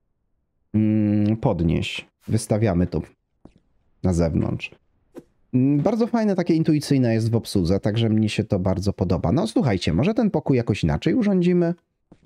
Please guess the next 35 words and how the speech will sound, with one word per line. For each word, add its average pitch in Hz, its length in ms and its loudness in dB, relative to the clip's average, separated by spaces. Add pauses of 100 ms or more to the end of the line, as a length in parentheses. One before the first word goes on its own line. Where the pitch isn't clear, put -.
(580)
Może 110 180 2
tutaj 117 240 0
coś 107 220 0
więcej? 127 360 2
No 196 100 2
nie 127 140 2
wiem, 165 120 2
mamy 151 200 2
trzy - 180 -4
tysiące, 131 460 0
czyli 151 140 0
w 143 60 -6
sumie 202 260 0
na, 180 160 2
na, 160 240 2
na 156 140 2
jeden 160 280 2
pokój 147 300 0
nie 147 120 2
wydaliśmy 220 480 0
dużo 151 240 2
kasy, 110 400 0
bo 113 120 2
mieliśmy 120 380 0
pięć 120 240 0
tysięcy, 110 440 0
a 131 40 -2
to - 100 -6
tą 98 140 0
farbę 101 280 0
może 92 200 2
też 92 160 0
od 85 120 0
razu 82 220 0
wyniesiemy. - 540 0